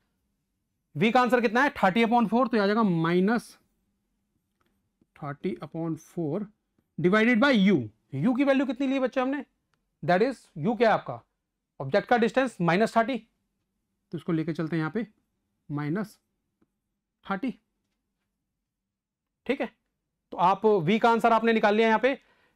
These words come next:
एचआई, और आपने बोला है, अ, at a height of four centimeter। चलिए कोई बात नहीं, माइनस से माइनस कैंसिल आउट हो गया, थर्टी से थर्टी कैंसिल आउट हो गया, तो एचआई upon एच नॉट का रिलेशन क्या है बच्चे यहाँ पे? वो आ गया वन upon four।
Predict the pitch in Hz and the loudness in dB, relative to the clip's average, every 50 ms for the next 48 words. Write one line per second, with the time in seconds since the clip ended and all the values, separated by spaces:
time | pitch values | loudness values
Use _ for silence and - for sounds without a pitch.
0 | _ - 180 185 - 254 240 262 - - 196 202 208 202 233 233 226 220 226 254 | _ -4 -2 0 2 2 0 0 0 0 2 2 2 2 2 2 2 4 4 2
1 | 277 330 247 202 208 208 208 208 - - - - - 208 196 190 247 185 180 196 | 2 0 0 0 2 2 2 0 -2 -6 -12 -6 -2 0 0 2 2 2 2 2
2 | 220 - 254 - - 226 220 - - 202 165 147 143 143 135 135 139 - 202 170 | 2 2 0 0 2 0 0 2 0 -2 -2 -2 -4 -4 -6 -4 -2 0 0 0
3 | 151 139 - 180 170 151 131 123 135 120 113 _ _ _ _ _ _ _ _ _ | 0 -2 -2 -2 -2 -2 -4 -6 -10 -14 -16 _ _ _ _ _ _ _ _ _
4 | _ _ _ _ - 151 160 175 196 214 226 220 247 226 208 196 202 220 214 214 | _ _ _ _ -6 -4 -2 0 0 0 0 0 0 0 2 2 2 0 0 0
5 | 226 214 214 233 226 220 202 226 208 233 247 - - - 180 180 180 214 202 240 | 0 0 2 2 2 2 2 2 0 0 0 -2 -4 -4 -4 -2 -2 -2 -2 -4
6 | - - - 180 175 208 214 208 196 - 220 214 208 196 208 196 220 226 220 - | -4 -4 -4 -2 -2 0 -2 -2 -2 0 0 0 0 0 0 0 0 -2 -2 -4
7 | - - - - - - - - 180 165 156 165 220 254 - _ _ _ _ _ | -8 -8 -6 -6 -6 -6 -8 -8 -4 -2 0 0 -2 -2 -6 _ _ _ _ _
8 | _ _ _ _ _ _ _ _ _ _ _ _ - 185 - - 175 160 165 185 | _ _ _ _ _ _ _ _ _ _ _ _ -18 -14 -10 -6 -4 -4 -2 -4
9 | 247 - - 190 180 - - 196 190 190 180 - 190 180 160 165 170 160 - 196 | -4 -6 -8 -10 -10 -8 -4 -4 -4 -4 -4 -4 -4 -2 -2 -2 -2 -2 -2 -4
10 | 190 196 190 190 185 180 170 - 196 185 175 175 - 214 233 - _ _ _ _ | -2 -2 -2 -4 -4 -4 -4 -4 -2 -2 -2 -2 -4 -6 -8 -8 _ _ _ _
11 | _ _ _ _ _ _ - 160 160 151 151 196 208 185 151 175 185 180 170 - | _ _ _ _ _ _ -4 -2 -2 0 0 -2 -2 -2 -2 -2 -2 -2 -2 -4
12 | 156 160 190 247 233 - _ _ _ _ _ _ _ _ _ _ - - 208 165 | -6 -4 -4 -6 -6 -8 _ _ _ _ _ _ _ _ _ _ -8 -2 -2 -2
13 | 123 | -2